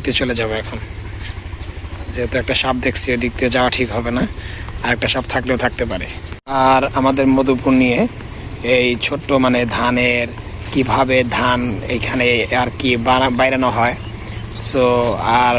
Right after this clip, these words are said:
যে কিছু কিছু জিনিসগুলো দেখালাম মধুপুরের, যে আপনার এই কিছু কিছু সুন্দর সুন্দর জায়গা।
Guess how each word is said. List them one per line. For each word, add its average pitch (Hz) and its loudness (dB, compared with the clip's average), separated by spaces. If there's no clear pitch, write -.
যে 123 0
কিছু 131 0
কিছু 135 -2
জিনিসগুলো 120 0
দেখালাম 113 0
মধুপুরের, 117 2
যে 120 2
আপনার 113 -2
এই 101 -2
কিছু - -4
কিছু 123 0
সুন্দর 123 0
সুন্দর 120 -2
জায়গা। 113 0